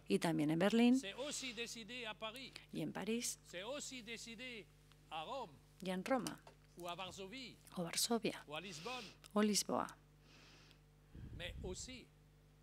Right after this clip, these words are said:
Speaker 1: También se decide en estos
Speaker 2: c'est
Speaker 1: sitios
Speaker 2: surtout
Speaker 1: y sobre todo
Speaker 2: décidé à Bruxelles.
Speaker 1: se decide en Bruselas.
Speaker 2: Donc, c'est raisonnable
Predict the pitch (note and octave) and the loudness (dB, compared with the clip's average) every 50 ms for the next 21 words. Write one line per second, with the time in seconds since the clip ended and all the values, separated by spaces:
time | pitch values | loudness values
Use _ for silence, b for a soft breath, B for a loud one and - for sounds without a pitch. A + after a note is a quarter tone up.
0 | - - - - - - - - - C4 - - - - - G#3+ G#3 G#3+ G3+ C4 | -20 -20 -20 -20 -20 -10 -4 -4 -4 -4 -4 -6 2 6 8 8 10 10 12 12
1 | C4 G3+ D#3 D3+ - - F3+ E3 E3 - - F3 E3+ E3 E3 - - E3+ - - | 12 12 10 8 6 6 4 2 0 2 2 2 4 6 4 4 6 6 6 6
2 | E3+ - - D#3+ - F3 - - - - - - - - B3+ - - - - - | 6 2 2 2 6 6 6 4 4 0 -6 -4 -4 -4 -4 -6 -8 -10 -10 -8
3 | B3 C4+ D#4 E4+ - - - G3+ - - - A3+ G#3 G3+ F#3 E3+ - F3+ F#3 F#3 | -8 -8 -8 -10 -8 2 8 10 12 12 12 10 8 4 4 4 4 2 2 4
4 | A3 C4+ D#4+ E4 - - - - - - - - - - - - - - - - | 4 2 2 0 -2 -12 -20 -20 -20 -20 -20 -20 -20 -20 -20 -20 -20 -20 -20 -20
5 | - - - F3 F#3 - - D#3+ D#3 D#3+ D3 C#3 C3 B2+ B2+ C3 C3+ - - B3 | -20 -16 -10 -10 -8 -8 -8 -10 -10 -8 -8 -8 -8 -8 -10 -14 -12 -12 -12 -14
6 | A#3+ - D3 - - G3+ E3+ D#3+ E3+ - - - F#3 F3+ F3 E3 E3 F3+ - - | -8 0 6 6 8 8 8 4 4 0 2 2 2 2 2 2 4 6 4 4
7 | - - - - - - - - - - - - F3+ F#3 F#3 F3+ F#3+ F3 - - | 4 2 -6 -8 -6 -6 -6 -6 -6 -12 -14 -10 -8 -8 -8 -10 -12 -18 -20 -20
8 | - - - - - - - - - - - - - E3+ D#3 F#3 F3 D3 G#3+ A3 | -20 -20 -20 -20 -20 -20 -20 -20 -20 -14 -10 -6 -6 -4 -4 -4 -6 -6 -6 -6
9 | A3 C4+ C#4+ D4 C#4 - F#3 D3 A#2 | -6 -6 -6 -6 -8 -10 -12 -14 -14